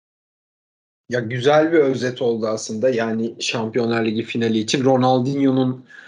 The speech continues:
e, Barcelona'sına. Hakikaten on kişiyle ne kadar dayanabilirlerse o kadar dayanmışlardı. Çok net hatırlıyorum. Ve, e, asıl bence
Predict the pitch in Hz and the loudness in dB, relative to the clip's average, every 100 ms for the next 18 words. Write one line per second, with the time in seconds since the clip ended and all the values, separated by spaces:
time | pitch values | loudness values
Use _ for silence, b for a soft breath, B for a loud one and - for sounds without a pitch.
0 | B B - 98 110 110 107 127 160 - | B B -6 -2 0 0 2 2 2 2
1 | 127 131 131 127 151 160 180 170 151 139 | 2 4 4 0 0 0 2 0 0 0
2 | 165 - _ _ _ 180 185 185 - 165 | -2 -4 _ _ _ 2 2 0 0 2
3 | 156 170 175 175 156 151 151 143 147 143 | 4 2 2 2 2 2 2 2 0 0
4 | 143 156 147 127 120 170 156 156 139 156 | 2 2 2 0 0 -2 0 0 2 2
5 | 139 135 135 151 - 135 107 107 139 139 | 2 0 -2 -4 -2 -4 -4 -4 -6 -4
6 | 131 120 113 117 113 110 117 196 B B | -6 -6 -8 -6 -2 -2 -2 -6 B B
7 | B B B B 127 170 185 - _ _ | B B B B 2 2 2 -4 _ _
8 | _ _ 104 107 113 - 143 147 - 254 | _ _ -4 -2 -2 -2 -2 0 -2 -2
9 | 247 151 151 196 214 165 170 220 | -2 0 0 2 0 0 0 -4